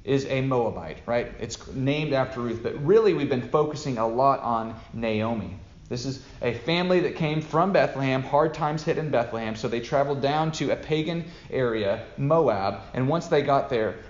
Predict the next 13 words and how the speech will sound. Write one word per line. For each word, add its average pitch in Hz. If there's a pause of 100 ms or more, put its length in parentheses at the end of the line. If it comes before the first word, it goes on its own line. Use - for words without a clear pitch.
(120)
everything 120
fell 101
apart. 82 (220)
All 123
the 160
men 160
died, 123 (280)
great 147
suffering 147
happened, 123
and 120
they 135
realized 131